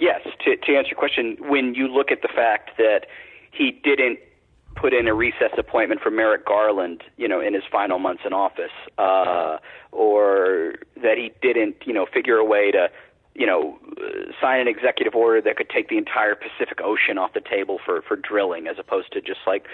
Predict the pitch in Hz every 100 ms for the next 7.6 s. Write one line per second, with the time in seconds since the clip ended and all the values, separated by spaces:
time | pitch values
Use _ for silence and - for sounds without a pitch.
0 | - - 110 113 101 104 98 95 95 80
1 | 92 98 - 90 90 101 95 92 95 90
2 | 135 131 110 98 - - - _ _ 156
3 | 160 - - 117 110 131 123 113 131 131
4 | 117 - 113 110 - - 139 127 117 113
5 | 123 113 113 139 123 139 147 131 147 135
6 | 135 131 147 160 147 131 127 139 131 -
7 | 156 180 160 - 110 98